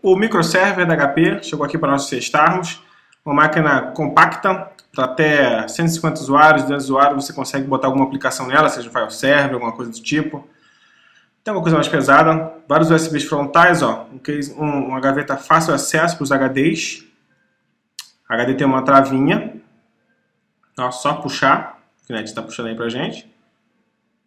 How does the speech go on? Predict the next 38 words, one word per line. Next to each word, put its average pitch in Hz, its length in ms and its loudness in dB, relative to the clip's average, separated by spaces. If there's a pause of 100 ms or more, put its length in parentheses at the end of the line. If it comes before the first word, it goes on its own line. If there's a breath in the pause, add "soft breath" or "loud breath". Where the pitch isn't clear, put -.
(440)
É, 120 880 0
a 143 100 -8
K 143 140 0
D 143 120 2
sata 165 340 4
normal, 175 640 2 (720)
K 196 80 -4
D 165 80 4
de 156 60 0
dois 151 220 0
tera, 135 640 2
um 120 80 -14
tera 123 200 -6
e 117 40 -4
meio, 120 600 -2 (460)
o - 40 -20
que 139 100 -8
você 139 200 -2
tiver. 156 580 -2 (1200)
A 120 100 -2
chavinha 156 460 4
que 160 80 -4
vem 143 200 -4
presa 139 300 0
ali 151 180 2
pra 156 160 0
você 131 520 -2
fazer 135 260 -2
a - 20 0
manutenção 127 460 -6
fácil, 156 400 2
todos 185 160 2
os 170 100 -2
parafusos 143 880 0
usam 139 220 0
aquela 127 340 -2
mesma 139 320 -4
chave. 139 480 0